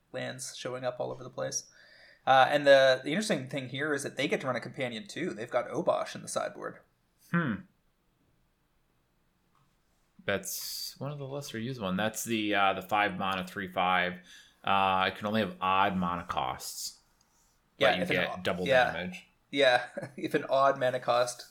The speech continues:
Speaker 1: card deals damage, you get to double it. That's part of why, uh,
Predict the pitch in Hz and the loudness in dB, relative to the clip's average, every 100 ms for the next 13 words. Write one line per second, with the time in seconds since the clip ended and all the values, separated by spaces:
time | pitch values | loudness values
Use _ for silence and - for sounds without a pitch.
0 | _ - 123 117 117 - 120 117 123 120 | _ 0 2 2 -2 -10 -10 -10 -8 -8
1 | 120 123 123 - 127 - 127 127 113 - | -10 -14 -16 -12 -10 -6 -4 -2 -2 -6
2 | - - - 156 - - 180 208 202 156 | -20 -20 6 6 6 6 8 10 8 2
3 | 135 131 131 127 123 120 120 _ _ _ | 2 8 10 10 8 2 -6 _ _ _
4 | _ _ _ 127 123 117 120 | _ _ _ -4 0 0 -2